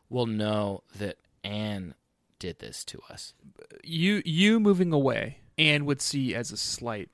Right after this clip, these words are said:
Speaker 2: and she would punish us for that.
Speaker 1: Right.
Speaker 2: Okay. That
Speaker 1: And take
Speaker 2: seems
Speaker 1: away one of our favorites.
Speaker 2: Seems petty.
Speaker 1: It's just, I've come to
Speaker 2: She's
Speaker 1: know
Speaker 2: gonna
Speaker 1: Anne.
Speaker 2: take away Christy? Christy's the lifeblood of the Babysitters Club.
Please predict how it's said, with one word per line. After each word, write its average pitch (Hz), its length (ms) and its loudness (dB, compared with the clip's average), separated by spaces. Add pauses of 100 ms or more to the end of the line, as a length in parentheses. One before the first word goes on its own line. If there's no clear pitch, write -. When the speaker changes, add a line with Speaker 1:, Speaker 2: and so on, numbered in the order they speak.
Speaker 2:
and 107 100 -14
she - 160 -4
would 107 160 -6
punish 107 340 -8
us - 160 -12
for - 120 -18
that. - 240 -18 (560)
Speaker 1:
Right. 117 280 -6 (460)
Speaker 2:
Okay. 135 320 -8 (320)
That 147 100 -4
Speaker 1:
And 117 100 0
take 127 200 0
Speaker 2:
seems 123 80 -2
Speaker 1:
away 123 100 4
one 117 220 2
of 107 120 -2
our 107 100 -2
favorites. 101 560 -6 (100)
Speaker 2:
Seems 160 300 -8
petty. 131 540 -10 (100)
Speaker 1:
It's - 280 2
just, - 340 0
I've 151 260 4
come 180 220 4
to 175 60 4
Speaker 2:
She's 151 80 4
Speaker 1:
know 156 100 6
Speaker 2:
gonna 151 120 6
Speaker 1:
Anne. 147 180 6
Speaker 2:
take 214 60 0
away 247 180 6
Christy? 170 440 0
Christy's 240 380 -2
the 208 240 2 (420)
lifeblood 139 520 4
of 127 80 -4
the 143 100 -4
Babysitters 175 600 -2
Club. - 260 -12